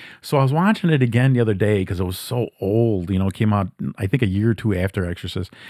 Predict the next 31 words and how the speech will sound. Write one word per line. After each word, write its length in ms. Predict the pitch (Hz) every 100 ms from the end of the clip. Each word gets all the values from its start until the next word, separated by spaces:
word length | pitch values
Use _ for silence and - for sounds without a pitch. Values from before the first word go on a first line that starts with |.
| - -
And, 320 | 110 110 104
and, 340 | - 107 110 -
uh, 360 | 104 101 98 92 - _ _
the 240 | 156 110 127
opening, 680 | 127 156 160 143 135 120 123 _ _
uh, 460 | - 117 65 60 60 - - - - - -
uh, 280 | 120 107 98 - - 123
person 360 | 127 123 -
that 160 | 110 107
was 140 | 104
talking 480 | - 120 135 123 107
was 160 | 92 92
the 60 |
devil 260 | 90 113 117
himself. 640 | 92 - 117 139 - - _ _ - _ _
And 300 | - 110 110
it 140 | 107 95
said, 320 | 117 110 107
"I'm 240 | - 101 101
not 260 | 110 117 117
who 80 | 147
you 220 | 123 117
think 340 | - 117 113
I 80 | 107
am. 560 | 101 101 98 101 98 101 - - -
I'm 260 | 98 98
not 320 | 104 117 -
what 140 | 127 -
you, 400 | 127 120 120 113 - - - _ _ -
what 220 | 90 123 120 _
people, 520 | - 123 117 117 120